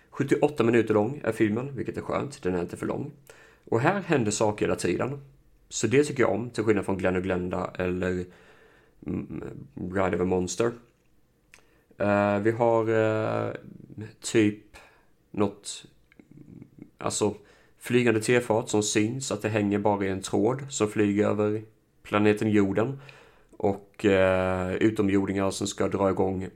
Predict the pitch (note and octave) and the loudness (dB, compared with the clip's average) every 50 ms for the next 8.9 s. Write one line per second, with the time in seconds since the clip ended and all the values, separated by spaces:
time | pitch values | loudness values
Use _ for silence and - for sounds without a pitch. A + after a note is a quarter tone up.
0 | _ - - F#2+ F#2+ G2+ G#2 A2 A2+ A2 G#2+ - - _ - F#2+ F#2+ G2 G2+ A#2+ | _ -12 -8 -4 0 0 0 0 0 -2 -4 -6 -10 _ -6 -4 -2 0 0 0
1 | B2 A#2 - E2+ F2 - - E2 - - - - - _ _ _ _ _ - - | 0 -2 -4 -6 -6 -6 -8 -8 -10 -10 -12 -14 -16 _ _ _ _ _ -20 -20
2 | - - - - _ _ _ _ _ _ _ _ _ _ - - F2+ F#2+ F#2 F#2 | -20 -20 -20 -20 _ _ _ _ _ _ _ _ _ _ -14 -8 -4 0 0 2
3 | F#2 F#2 F2+ F2+ F2+ F2+ F#2 F2 - G2+ - G2+ G#2 A2 F#2+ F2+ F#2 F#2+ F#2 F#2 | 2 0 0 -2 -2 -4 -2 0 2 2 2 2 2 0 2 2 4 4 4 2
4 | F#2 G2 F#2 F#2 F#2+ F#2+ F#2 F2+ - - G2 F2+ G2 - - G2 F#2 F#2 F#2 F#2 | 2 2 2 2 2 0 0 -2 -2 -2 -2 -2 -2 -2 -2 -2 -4 -4 -6 -8
5 | - - _ _ - - - - G2 F#2+ - - - - F#2+ F#2+ F#2+ F#2 - - | -10 -14 _ _ -20 -8 -2 0 0 0 -2 -6 -8 -6 -6 -6 -6 -8 -8 -6
6 | G#2+ - - - A#2+ D3 E3+ F#3 F3+ - - - - G2 - G2 F#2+ F#2 F2 - | -6 -4 2 2 2 2 2 -2 -6 -6 -4 -2 0 0 0 0 -2 -2 -2 0
7 | G#2+ F#2+ F#2 F2+ A2 D#3 - - - _ - - - - - - - - - _ | 0 2 2 2 2 0 -2 -4 -14 _ -20 -20 -20 -20 -20 -20 -20 -20 -20 _
8 | _ _ _ - - G#2+ G#2 G2+ G2 G2 G2 F#2+ G2 F#2+ F#2+ F#2+ F#2+ | _ _ _ -4 0 0 2 2 2 0 -2 -4 -4 -6 -8 -8 -10